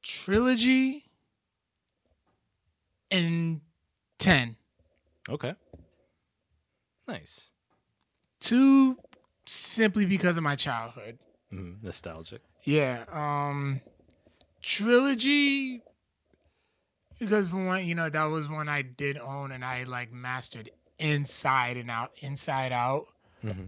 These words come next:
Speaker 1: And I had, like, way too much fun with it. I remember, like, my little cousins when they were, like, younger, and they would, like, "Yo, let's try," and, like, "Let me see, Carl, you can't see, you can't see us in Mortal Kombat."
Speaker 2: Mm-hmm.
Speaker 1: I'm like,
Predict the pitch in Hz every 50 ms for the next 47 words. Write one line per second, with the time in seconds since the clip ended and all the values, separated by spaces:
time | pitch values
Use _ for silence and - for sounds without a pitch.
0 | 107 - - 139 139 139 135 135 147 151 135 147 147 139 135 131 143 135 135 127
1 | 131 135 143 143 143 139 - - 135 135 135 131 127 - - 143 131 131 135 135
2 | 131 131 139 147 143 143 135 135 135 131 127 135 131 127 131 143 135 139 131 -
3 | 156 151 139 139 131 123 123 131 123 127 139 151 151 147 135 135 131 131 127 123
4 | 131 135 135 131 120 123 120 120 120 - _ _ _ _ _ _ _ _ _ _
5 | _ _ _ _ _ _ _ _ _ _ _ _ _ _ _ _ _ _ _ _
6 | _ - - _ _ - 180 180 180 175 170 165 165 165 160 156 151 143 165 165
7 | 165 160 160 156 160 160 151 147 135 135 139 139 131 135 131 131 131 - - -
8 | - - - _ - 131 143 160 160 143 131 127 127 139 - - - 202 190 190
9 | 185 180 180 196 175 165 160 147 143 143 139 147 151 160 165 147 - 147 131 131
10 | - 156 147 135 131 127 139 175 202 - - 240 185 160 - - 160 131 127 147
11 | 202 220 - - 208 151 131 - - - 123 127 123 120 - 127 120 117 123 127
12 | 123 117 - 135 123 123 123 123 135 139 139 147 - - - - - - - -
13 | 92 90 95 95 104 - _ _ _ _ _ _ _ _ _ _ _ _ _ _
14 | _ _ _ _ _ _ _ - - - _ _ 147 147 143 135 127